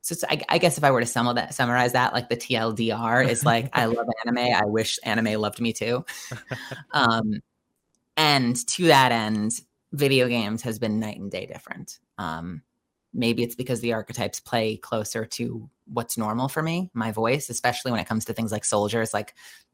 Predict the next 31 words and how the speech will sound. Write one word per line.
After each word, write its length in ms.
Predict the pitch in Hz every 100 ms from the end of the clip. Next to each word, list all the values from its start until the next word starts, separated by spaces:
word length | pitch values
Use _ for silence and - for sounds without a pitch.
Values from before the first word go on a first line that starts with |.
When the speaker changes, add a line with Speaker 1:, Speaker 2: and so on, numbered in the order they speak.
| _ -
Speaker 1:
obviously, 360 | 117 107 117
a 60 | 110
lot 160 | 104
of 60 | 98
soldier 560 | - 95 92 101 98 -
women 400 | - 120 107 98
tend 200 | 107 104
to 60 | 104
have 220 | 107 104
huskier 440 | - - - 98 107
voices. 600 | 104 107 139 139 147 -
Speaker 2:
Yeah. 180 | 104 95 90 - _
Speaker 1:
Um, 460 | 123 110 107 104 - _ _ _
but 120 | - 113
video 280 | 127 147
game 200 | 139 139
sessions 480 | 135 135 135 139 135
have 160 | 139 120
been, 480 | 131 131 127 127 131 _ _ _ _ _ _ _ _ _ _
s-, 200 | - -
working 320 | 165 202 220
in 80 | 185
video 200 | 151 151
games 220 | 135 127
has 100 | 131
been 120 | 131
the 60 | 135
first 240 | 143 143
time 200 | 151 156
that 100 | 143
I've 220 | 113 120